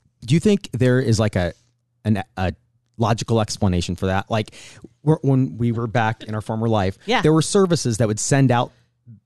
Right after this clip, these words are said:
Speaker 1: bit, bits to do, scripts to do, whatever like that. What, is
Speaker 2: Yeah.
Speaker 1: there, like, a, a,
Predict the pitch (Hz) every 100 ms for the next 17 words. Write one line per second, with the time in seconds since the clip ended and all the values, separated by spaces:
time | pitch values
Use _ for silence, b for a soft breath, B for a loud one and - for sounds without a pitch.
0 | _ - 113 - 123 123 - 120 117 113
1 | 110 107 101 - 120 - - 113 110 113
2 | 113 110 104 120 104 110 139 151 120 143
3 | 196 208 208 135 - 110 92